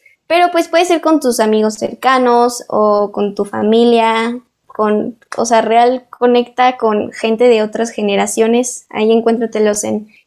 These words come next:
Instagram o caminando por los pasillos cuando ya vayamos a la escuela presencial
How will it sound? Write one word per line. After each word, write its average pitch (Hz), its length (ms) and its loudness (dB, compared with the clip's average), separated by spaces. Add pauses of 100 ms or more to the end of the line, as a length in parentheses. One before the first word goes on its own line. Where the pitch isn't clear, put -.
Instagram 233 600 2
o 202 220 -2
caminando 214 480 0
por 214 100 -2
los 202 140 0
pasillos 220 360 -2
cuando 208 220 -2
ya 208 100 2
vayamos 214 360 -2
a 214 100 -6
la 202 80 -4
escuela 208 380 -4
presencial 214 500 -6